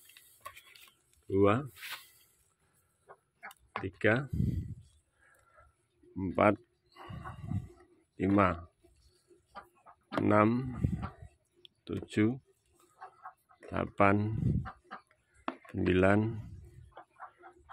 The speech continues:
sepuluh, sebelas,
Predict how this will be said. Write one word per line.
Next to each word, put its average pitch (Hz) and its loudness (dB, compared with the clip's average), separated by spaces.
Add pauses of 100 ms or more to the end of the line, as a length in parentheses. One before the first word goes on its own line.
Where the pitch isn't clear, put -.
(100)
sepuluh, 117 4 (1500)
sebelas, 101 6